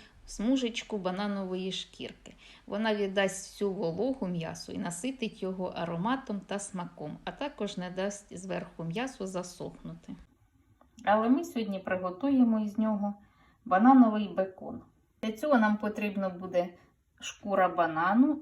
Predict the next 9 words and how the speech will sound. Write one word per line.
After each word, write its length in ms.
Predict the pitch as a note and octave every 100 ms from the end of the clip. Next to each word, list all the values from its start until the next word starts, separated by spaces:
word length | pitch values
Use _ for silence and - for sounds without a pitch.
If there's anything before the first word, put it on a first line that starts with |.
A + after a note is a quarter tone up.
| -
Звичайно, 600 | F#3+ G3 - B3 A#3 G#3+
її 400 | F#3+ G3 G#3+ -
бажано 400 | F#3+ G#3 G3 F#3
використовувати 1160 | F3 F3 F#3 F3+ - - C4+ B3+ A#3 A#3 A3 - - _ _
таку 400 | G3+ - G3 F3
надто 540 | F#3+ A3 A3 - G#3 - -
стиглу, 720 | - - - A3 F#3 D#3 E3+
не 220 | E3+ A3+
зелену. 640 | G#3 G3 E3 C#3+ C#3+ F#3